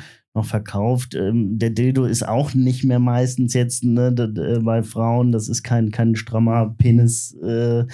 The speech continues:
Nachbau mehr, sondern das ist ja fast schon alles, äh, entweder so U-S-B-gesteuerter Hightech oder, ähm, könnte man sich auch in die Vitrine stellen.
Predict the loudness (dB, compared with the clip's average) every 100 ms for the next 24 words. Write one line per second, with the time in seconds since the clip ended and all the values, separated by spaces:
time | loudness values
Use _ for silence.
0 | -14 -20 _ _ _ 0 2 4 0 -2
1 | -2 2 4 4 6 6 6 2 2 0
2 | -2 -2 -2 0 -4 -4 -4 -2 0 -2
3 | -4 -4 -2 0 -2 -2 -4 -2 -2 0
4 | 0 0 0 -2 -2 -4 -2 -2 -2 -2
5 | -2 -2 0 0 -2 -2 -2 -6 -4 -2
6 | 0 0 0 0 0 -2 -2 -2 -2 0
7 | 0 0 0 0 0 0 0 -2 -2 -2
8 | 0 -2 -6 -8 -2 0 2 2